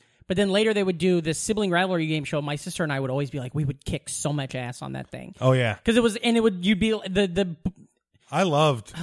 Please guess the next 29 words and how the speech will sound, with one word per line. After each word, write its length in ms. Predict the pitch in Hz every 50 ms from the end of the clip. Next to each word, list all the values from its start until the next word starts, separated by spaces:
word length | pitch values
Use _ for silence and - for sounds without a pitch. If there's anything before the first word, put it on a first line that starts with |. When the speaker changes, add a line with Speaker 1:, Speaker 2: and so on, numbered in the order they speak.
| 156
Speaker 1:
<sighs> 180 | - - - -
It 60 | -
was, 120 | 151 151 -
it 20 |
Speaker 2:
thinking 160 | - - 147
Speaker 1:
was 100 | 139 -
a 40 | 139
good 60 | 139 139
Speaker 2:
about 100 | 135 113
Speaker 1:
show. 300 | - 139 113 113 120 120 - _ _ _ _
Speaker 2:
watching 320 | - 127 139 143 - 151 139
the 80 | 127
game 300 | 110 104 107 107 117 120
shows, 280 | - - 131 127 131 107 131
thinking 220 | 123 117 117 117
about 280 | 117 117 117 113 101 -
how 220 | - 113 117 117
good 360 | 107 92 - 117 113 113 104
you 120 | 107 113 -
could 180 | - 107 95
do 240 | 107 104 104 107 110
on 220 | 110 113 117 123
'em 140 | 127 131 131 139
Speaker 1:
Oh, 180 | 185 220 208
yeah, 280 | 160 135 139 147 165 160
yeah, 240 | 135 127 139 147 139
Speaker 2:
and 100 | 117 120
Speaker 1:
yeah. 100 | 135 143
Speaker 2:
stuff. 400 | 135 135 131 135 135 - - -